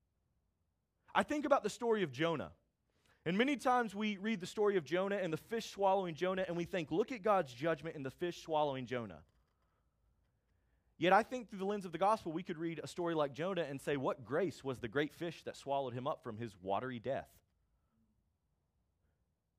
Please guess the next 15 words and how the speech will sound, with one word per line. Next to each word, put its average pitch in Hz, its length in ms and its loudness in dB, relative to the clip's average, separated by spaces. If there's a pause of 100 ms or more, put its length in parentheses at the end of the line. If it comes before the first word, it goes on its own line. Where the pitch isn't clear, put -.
(160)
God 185 300 8
loved 208 220 4
Jonah 214 300 2
too 240 200 -2
much 254 340 4
to 190 100 -2
allow 165 240 8
him 165 140 -2
to 139 60 -6
just 127 240 -10
throw 156 160 4
himself 135 420 0
overboard 120 420 0
and 104 120 -6
die. 80 320 -2